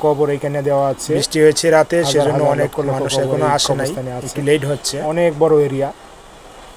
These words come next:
Speaker 1: এরিয়াটা আপনি ঘুরে ঘুরে দেখলে হয়তো
Speaker 2: আজকের
Speaker 1: বুঝতে
Speaker 2: মতো
Speaker 1: পারবেন।
Speaker 2: এখানে, সবাই ভালো থাকবেন, সুস্থ থাকবেন। আবারও আপনাদের সঙ্গে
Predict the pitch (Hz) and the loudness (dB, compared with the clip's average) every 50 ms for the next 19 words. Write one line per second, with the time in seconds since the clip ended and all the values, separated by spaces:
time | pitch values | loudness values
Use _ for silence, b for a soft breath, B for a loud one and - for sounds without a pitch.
0 | - - - - 139 135 135 143 143 131 - 143 135 - 147 143 123 113 135 135 | -20 -20 -20 -14 -12 -6 -4 -4 -2 0 0 -2 -2 -2 -6 -8 -8 -6 -4 -4
1 | 135 127 139 143 143 120 127 131 120 139 139 131 135 147 - - - 170 165 175 | -4 -2 -2 -2 -2 -2 -4 -6 -6 -4 -2 -2 0 0 0 0 0 2 2 2
2 | 175 - 185 175 170 170 180 175 175 175 170 - 165 156 160 165 147 151 160 165 | 0 2 4 2 2 4 2 2 4 4 2 2 2 4 4 4 4 4 2 2
3 | 156 165 165 156 151 175 175 156 - - 143 - 170 160 160 160 160 147 147 165 | 4 2 2 2 2 2 2 2 0 -4 -4 -2 0 2 2 2 2 2 2 4
4 | 165 170 175 180 175 165 - - - - - - - - - - - - - - | 4 4 4 2 -4 -10 -16 -20 -20 -20 -20 -20 -20 -20 -20 -20 -20 -20 -20 -20
5 | - - - - - - - - - - - - - - - - - - - - | -20 -20 -20 -20 -20 -20 -20 -20 -20 -20 -20 -20 -20 -20 -20 -20 -20 -20 -20 -20
6 | - - - 135 143 151 156 165 165 160 156 170 165 156 151 - 165 160 165 | -20 -12 -6 0 2 4 4 6 6 4 4 2 -2 -2 0 -2 0 0 -2